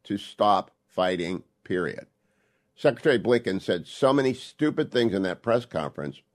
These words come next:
Moreover, in the readout of the meeting that he had with senior Israeli officials and directly to Defense Minister Gallant,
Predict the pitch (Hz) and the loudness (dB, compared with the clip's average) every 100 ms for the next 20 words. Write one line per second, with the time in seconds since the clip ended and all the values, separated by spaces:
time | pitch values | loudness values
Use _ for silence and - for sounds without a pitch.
0 | _ 101 110 107 147 139 90 92 - _ | _ -2 2 4 4 2 -2 -6 -12 _
1 | _ _ - 110 101 92 90 156 131 95 | _ _ -4 0 2 0 0 2 4 2
2 | 92 90 82 87 92 101 95 85 87 82 | 0 -4 -6 -2 0 0 -2 -2 -2 -4
3 | 85 98 87 80 - _ - 92 82 - | -4 -2 0 -2 -6 _ -8 -4 -4 -4
4 | _ _ _ _ _ _ _ - 120 98 | _ _ _ _ _ _ _ -4 -2 0
5 | 87 92 98 87 76 98 95 67 62 _ | -2 0 0 0 -2 -4 -4 -6 -8 _
6 | _ 76 80 67 - _ - 101 92 117 | _ -4 -4 -4 -10 _ -6 -4 -2 0
7 | 160 - 95 65 - - 82 80 - 101 | 0 -2 -6 -6 -10 -12 -8 -6 -4 -4
8 | 95 92 90 - 80 69 _ 85 80 107 | -4 -4 -4 -6 -8 -8 _ -4 -2 -2
9 | 98 67 | -2 -6